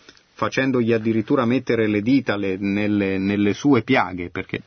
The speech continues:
dopo la risurrezione, per fargli vedere che, certo, aveva il corpo glorioso, ma era quel corpo lì,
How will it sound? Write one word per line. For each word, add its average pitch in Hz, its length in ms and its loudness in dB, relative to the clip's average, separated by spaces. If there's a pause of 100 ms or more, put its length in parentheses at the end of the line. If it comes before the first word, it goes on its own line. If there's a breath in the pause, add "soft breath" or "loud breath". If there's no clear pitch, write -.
dopo 120 380 0
la 117 100 2
risurrezione, 127 640 -2
per 104 140 -4
fargli 143 280 0
vedere 143 300 2
che, 117 240 -2 (1120 soft breath)
certo, 120 480 0
aveva 143 340 2
il 135 100 0
corpo 147 340 0
glorioso, 139 500 2
ma 104 120 0
era 107 120 -2
quel 123 240 0
corpo 127 360 2
lì, 113 300 2